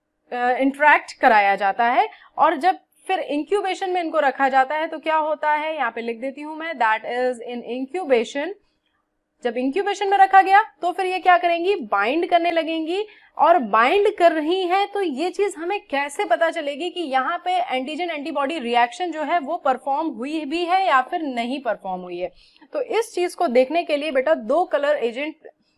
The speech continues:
या आप कह सकते हैं कि दो कलर रिएजेंट्स यूज किए जाते हैं। एक तो आपका ज्यादातर यूज किया जाता है, that is the horse radish peroxidase, and जो दूसरा यूज किया जाता है, that is the alkaline phosphatase।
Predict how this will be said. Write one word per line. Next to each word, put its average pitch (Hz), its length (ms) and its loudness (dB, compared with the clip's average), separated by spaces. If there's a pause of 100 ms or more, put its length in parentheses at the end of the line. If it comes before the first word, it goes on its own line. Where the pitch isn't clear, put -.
(160)
या 262 100 6
आप 269 240 4
कह 277 100 0
सकते 294 240 -6
हैं 311 80 -8
कि 330 80 -6
दो 311 320 0
कलर 302 360 4
रिएजेंट्स 277 640 -2
यूज 294 380 -4
किए 277 260 0
जाते 233 280 2
हैं। 311 240 -2 (360)
एक 320 200 0
तो 359 60 4
आपका 330 320 4
ज्यादातर 320 500 2
यूज 311 260 -6
किया 294 240 -2
जाता 269 300 2
है, 302 220 0
that 240 500 4
is 247 240 -2
the 220 340 4 (120)
horse 294 720 8 (460)
radish 269 720 0 (400)
peroxidase, 262 1080 2 (220)
and 247 200 2
जो 269 60 0
दूसरा 339 380 2
यूज 359 280 -2
किया 302 200 -2
जाता 277 280 2
है, 302 200 0
that 262 460 4
is 254 200 -2
the 233 400 4
alkaline 269 640 2 (140)
phosphatase। 233 720 -2